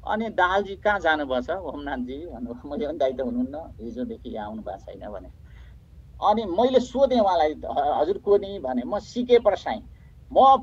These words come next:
पसिना पसिना भएँ। मेरो त्यो एउटा मलाई यति ठुलो लज्जाबोध भयो, म जुरुक्क उठेर क्षमा मागेँ मैले। र उहाँको विनम्रता, मलाई त्यो विनम्र एकजना मान्छे,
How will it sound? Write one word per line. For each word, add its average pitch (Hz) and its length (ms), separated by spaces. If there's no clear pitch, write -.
पसिना 277 760
पसिना 208 480
भएँ। 139 260
मेरो 190 320
त्यो 170 400
एउटा 175 340
मलाई 180 300
यति 247 240
ठुलो 240 320
लज्जाबोध 220 580
भयो, 156 400
म 220 120
जुरुक्क 262 460
उठेर 208 440
क्षमा 190 420
मागेँ 185 320
मैले। 165 320
र 226 60
उहाँको 233 720
विनम्रता, 220 760
मलाई 247 220
त्यो 254 300
विनम्र 277 540
एकजना 208 460
मान्छे, 170 480